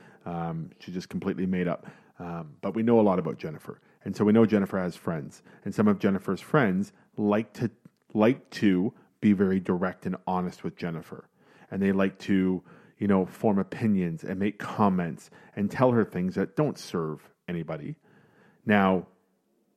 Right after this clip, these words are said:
Jennifer's friend is a circumstance. Jennifer's friend, Sarah or Sally or whoever you wanna name her,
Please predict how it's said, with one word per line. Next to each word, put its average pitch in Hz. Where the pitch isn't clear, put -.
Jennifer's -
friend 98
is 87
a 85
circumstance. -
Jennifer's 104
friend, 95
Sarah 82
or 85
Sally 87
or 92
whoever 92
you 92
wanna 87
name 95
her, 76